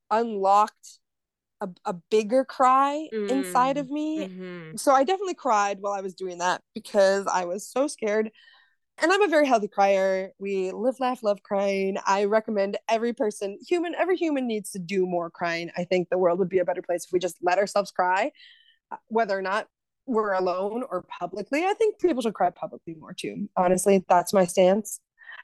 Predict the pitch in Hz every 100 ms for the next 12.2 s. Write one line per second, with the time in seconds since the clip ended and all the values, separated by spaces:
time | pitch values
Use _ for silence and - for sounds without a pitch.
0 | - 226 233 226 226 220 240 _ _ _
1 | _ _ _ - - 311 311 359 277 262
2 | 254 233 185 - 240 233 220 196 190 185
3 | 170 190 185 180 180 180 175 - _ _
4 | _ - 208 240 190 185 180 175 185 196
5 | 190 262 220 185 190 185 _ _ _ -
6 | 214 - 277 269 220 - 226 208 - -
7 | - 202 190 175 175 - _ _ _ _
8 | 208 185 226 226 226 196 - 185 175 175
9 | 190 190 208 196 202 220 220 - 302 311
10 | - 277 269 233 277 285 269 262 285 -
11 | 294 262 262 262 196 277 247 240 240 233
12 | 240